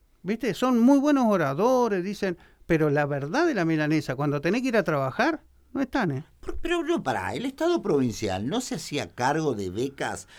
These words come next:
Speaker 2: este, para
Speaker 1: ¿Para qué?
Speaker 2: discapacidad.
Speaker 1: ¿A dónde están?
Speaker 2: En el gobierno de Estela había becas de discapacidad que venían de la provincia.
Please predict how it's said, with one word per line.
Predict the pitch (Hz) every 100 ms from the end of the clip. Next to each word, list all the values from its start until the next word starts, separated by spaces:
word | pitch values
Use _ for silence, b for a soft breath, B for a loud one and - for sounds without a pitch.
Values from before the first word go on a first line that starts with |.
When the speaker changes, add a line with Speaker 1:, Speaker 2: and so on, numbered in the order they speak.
| B B -
Speaker 2:
este, | 113 104 104 92
para | 98 90 85 80
Speaker 1:
¿Para | 80
qué? | 85 220
Speaker 2:
discapacidad. | 185 113 110 127 262 285 - - - -
Speaker 1:
¿A | -
dónde | 285 180
están? | 143 113 _ _ _ _ _ _ _ _ _ _ _ -
Speaker 2:
En | 80
el |
gobierno | 76 82 147 160
de | 98 82
Estela | - 160 247
había | 190 110 185 185 82 78
becas | 80 90 90
de | 92
discapacidad | 90 85 82 87 85 101 98
que | 92
venían | 92 92
de | 87
la | 82 80
provincia. | 80 82 80 71 80 76